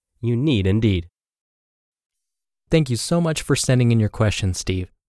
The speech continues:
You're gonna be entered into a very small raffle every month to win a book. And if you wanna be in the raffle, send me a question. You can now email your question to health at old podcast dot com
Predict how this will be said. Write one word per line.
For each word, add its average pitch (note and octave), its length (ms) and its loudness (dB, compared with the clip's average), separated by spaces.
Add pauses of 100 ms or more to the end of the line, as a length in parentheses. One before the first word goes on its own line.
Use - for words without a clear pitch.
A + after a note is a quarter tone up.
(140)
You're D3+ 120 0
gonna E3+ 100 2
be D#3+ 120 -2
entered C#3 400 -2
into A#2 240 0
a A2 40 4
very B2+ 280 2
small F3 360 2
raffle D#3 500 0 (140)
every D#3+ 280 2
month D3 360 0
to D3+ 100 0
win C3+ 140 4
a B2+ 60 4
book. A2+ 280 2 (460)
And B2+ 100 0
if - 140 -2
you D#3+ 160 4
wanna E3+ 240 4
be A#2+ 100 4
in A2+ 60 4
the A2 100 4
raffle, G#2+ 420 0 (220)
send D3 300 2
me D3 100 6
a C3+ 60 4
question. G#2 500 0 (380)
You C3 80 -2
can C#3+ 120 2
now C3 200 2 (100)
email G3 320 6
your B2 120 4
question C3+ 600 0 (140)
to B2 140 2
health B2 420 2 (360)
at A2+ 220 0
old D3 260 4
podcast E3 720 0
dot C3 280 2
com F3 380 0